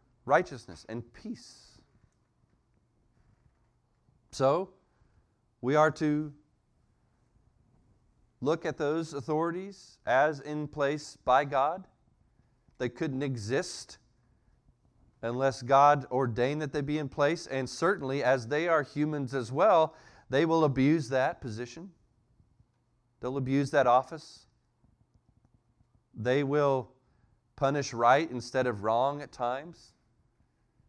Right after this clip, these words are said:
But that's not what we're talking about here. We're talking in the general idea that God put those things in place for good, but they won't always exist for that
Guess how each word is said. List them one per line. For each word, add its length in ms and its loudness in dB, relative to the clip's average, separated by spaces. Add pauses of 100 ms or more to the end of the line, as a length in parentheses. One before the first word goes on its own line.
(320)
But 80 -12
that's 220 -8
not 160 -6
what 100 -12
we're 140 -10
talking 400 -8
about 240 -18
here. 100 -20 (320)
We're 80 -16
talking 500 2 (520)
in 120 -6
the 80 -4
general 520 0
idea 440 2
that 120 -8
God 340 0
put 220 -10
those 240 -6
things 260 -6
in 100 -8
place 580 -6 (200)
for 560 0
good, 380 -8 (1300)
but 160 -8
they 100 -2
won't 260 -4
always 300 -4
exist 420 -12
for 120 -16
that 200 -16